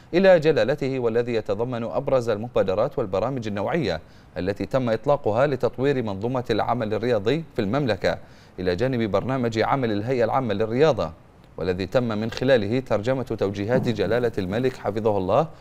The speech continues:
ورعاه للارتقاء بالحركة الرياضية، والتي أثمرت عن تحقيق العديد من الإنجازات للمملكة.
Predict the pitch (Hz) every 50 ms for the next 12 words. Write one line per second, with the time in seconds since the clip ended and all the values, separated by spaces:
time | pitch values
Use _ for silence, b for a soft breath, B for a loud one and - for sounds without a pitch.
0 | B B B B B - 110 113 117 107 98 110 120 156 185 165 156 135 135 101
1 | 113 - - 117 - - 180 113 127 135 131 131 B B B B B B - 123
2 | 123 - 156 175 170 - - 147 127 - 131 110 104 101 92 92 120 156 151 101
3 | 85 73 - - - - - - - - - - - - - - - - - -
4 | - - - - - B B B B B B B B B B 123 135 143 165 -
5 | - 175 185 - - 214 175 160 185 - 170 151 127 - - - - 151 160 165
6 | - 139 117 107 107 101 120 139 139 127 113 113 139 156 143 107 117 113 104 101
7 | 95 113 127 131 - 123 104 98 90 104 135 147 127 104 95 - - 90 82